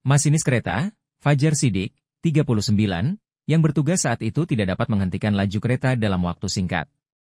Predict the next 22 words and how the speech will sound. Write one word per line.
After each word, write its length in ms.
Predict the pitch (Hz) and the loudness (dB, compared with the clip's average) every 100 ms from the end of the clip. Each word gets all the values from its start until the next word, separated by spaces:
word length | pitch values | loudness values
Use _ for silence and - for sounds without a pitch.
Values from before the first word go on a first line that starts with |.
| _ _ _ _ _ _ - | _ _ _ _ _ _ -2
Akibat 400 | 139 151 147 185 | 0 2 0 2
benturan 320 | 131 117 107 | 2 4 2
keras 240 | 104 95 | 0 -2
ini, 400 | 107 87 101 202 - _ _ | -2 0 0 -2 -6 _ _
truk 240 | 156 196 | -2 2
mengalami 320 | 139 113 104 | 2 4 2
kerusakan 480 | 123 110 98 98 95 | 2 0 -2 0 0
parah, 400 | 120 143 98 90 _ _ - | 2 0 -2 -6 _ _ -4
begitu 320 | 110 110 107 | 0 0 0
pula 240 | 123 123 | 2 2
dengan 320 | 143 101 95 | 2 2 2
lokomotif 480 | 107 113 95 92 90 | 2 2 0 0 -4
kereta. 480 | 98 87 95 80 - _ _ _ _ _ _ _ _ _ | -4 -2 -2 -4 -8 _ _ _ _ _ _ _ _ _
Tidak 240 | 160 165 147 | 0 2 4
ada 100 | 135 | 2
laporan 400 | 123 107 107 147 | 2 0 2 2
mengenai 320 | 107 95 92 | 2 2 0
korban 280 | 98 90 90 | 0 0 0
jiwa 360 | 107 156 80 | 2 0 0
dalam 240 | 87 101 110 | -2 0 0
kecelakaan 480 | - 98 87 82 82 | -2 -4 -4 -4 -2
ini. 360 | 92 85 - | -2 -2 -6